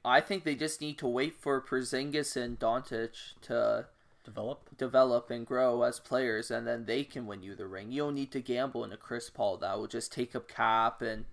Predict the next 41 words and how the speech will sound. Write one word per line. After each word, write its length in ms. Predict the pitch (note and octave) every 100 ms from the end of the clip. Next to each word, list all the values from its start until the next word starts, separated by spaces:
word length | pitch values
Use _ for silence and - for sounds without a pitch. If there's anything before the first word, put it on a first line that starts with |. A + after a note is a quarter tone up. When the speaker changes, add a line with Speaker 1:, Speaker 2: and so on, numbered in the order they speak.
| -
Speaker 1:
take 280 | B2+ B2+ A#2+
up 180 | - - -
possible 420 | B2+ B2+ - A#2
free 340 | - A#2 A2
agents 360 | A#2 A2+ A#2+ -
in 100 | A#2+
the 80 | A#2+
future. 540 | - A#2 - A#2+ C#3+ - - - - - - -
Because 300 | D3+ F3+ D#3
in 100 | D3+
two 260 | - F3+
years, 360 | G3 D3+ C#3 B2+
we're 100 | C3
about 220 | C3 B2+
to 80 | D3
have 320 | A#2+ A#2+ A2 - - - - _ _
the 120 | -
biggest, 480 | B2 C#3+ D3 D3 -
like, 180 | B2+ B2
we're 140 | C#3
gonna 180 | C#3 C3+
have 180 | C3+ C3
a 40 | A#2+
huge 380 | - D#3+ D#3
free 260 | - D3 B2+
agency, 460 | A2+ A2+ - G#2+ A2
possibly 540 | - C#3 D3 - D#3
bigger 260 | C#3 C#3 C3
than 220 | B2+ B2
this 260 | C3 - C3
year's. 480 | A#2+ F2 - - -
Speaker 2:
With 140 | G#2+ -
Giannis 480 | A#2+ C#3+ B2+ G#2
on 160 | A2 G#2
the 40 |
line, 300 | G2+ G2+ G2
right? 260 | G2+ G#2+ B2
And 120 | B2
all 100 | A#2
these 120 | A#2
Speaker 1:
Exactly. 100 | A2